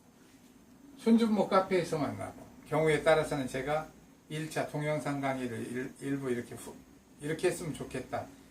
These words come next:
이런 얘기를 한 번씩은 더 올릴 수도 있습니다. 그 다음에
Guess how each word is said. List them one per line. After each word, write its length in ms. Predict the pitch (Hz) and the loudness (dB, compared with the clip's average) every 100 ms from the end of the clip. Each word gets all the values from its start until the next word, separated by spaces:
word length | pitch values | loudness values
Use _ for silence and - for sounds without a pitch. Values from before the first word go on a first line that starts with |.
| - | -10
이런 260 | 135 131 | -8 -4
얘기를 240 | 123 120 117 | -4 -6 -6
한 140 | 151 | -8
번씩은 380 | - - 131 110 | -8 -8 -10 -10
더 80 | 113 | -6
올릴 400 | 117 131 135 123 | -4 -4 -4 -6
수도 280 | - - 120 | -8 -10 -10
있습니다. 560 | - - 113 - - - - - - - - - - - - | -10 -14 -14 -14 -16 -18 -20 -20 -20 -20 -20 -20 -20 -20 -12
그 60 | |
다음에 380 | - 120 139 151 | -8 -2 -2 -4